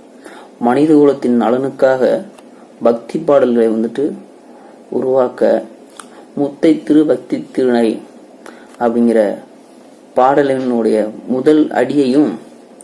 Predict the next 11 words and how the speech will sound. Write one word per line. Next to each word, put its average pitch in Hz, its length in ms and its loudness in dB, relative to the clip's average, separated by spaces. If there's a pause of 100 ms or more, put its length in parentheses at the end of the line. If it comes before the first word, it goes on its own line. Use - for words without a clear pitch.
(440)
எடுத்து 135 340 -2
கொடுத்துவிட்டு 120 500 0
மறைந்தார் 113 520 0
முருகப்பெருமான் 117 800 -6 (540)
அப்படின்னு 117 520 -2 (680)
அருணகிரிநாதருடைய 123 1200 2
வரலாற்று 139 640 0 (360)
பற்றிய 117 300 -2
புராண 143 460 0 (300)
நூல்களில் 131 500 -2
வந்துட்டு 110 500 -4